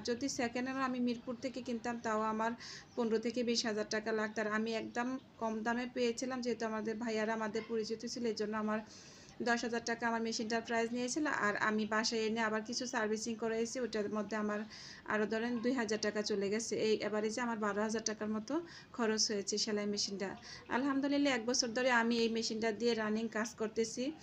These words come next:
এ, আর কোনো সমস্যা ন-, হয় না। আর সেলাই করতে অনেক আরাম, খুব দ্রুত কাজ হয়। ফুট মেশিন দিয়ে যে কাজগুলো আমাদের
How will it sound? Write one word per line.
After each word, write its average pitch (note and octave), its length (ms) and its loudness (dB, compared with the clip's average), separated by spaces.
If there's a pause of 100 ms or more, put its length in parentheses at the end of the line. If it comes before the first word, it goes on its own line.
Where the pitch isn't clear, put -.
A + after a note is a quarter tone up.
(320)
এ, A3+ 320 0
আর G#3+ 260 2
কোনো B3+ 220 0
সমস্যা A#3+ 480 2
ন-, A3+ 60 0
হয় A#3 220 0
না। A3+ 260 0 (320)
আর G3+ 320 2 (320)
সেলাই A#3 360 2
করতে A#3 280 -2
অনেক A3 260 2 (320)
আরাম, A3 380 2
খুব B3 160 -2
দ্রুত A#3 300 0
কাজ G#3+ 320 0
হয়। A#3+ 220 -2 (640)
ফুট A#3+ 180 -4
মেশিন C4 380 2
দিয়ে C4+ 180 2
যে B3 180 2
কাজগুলো A#3+ 460 2
আমাদের A#3 480 2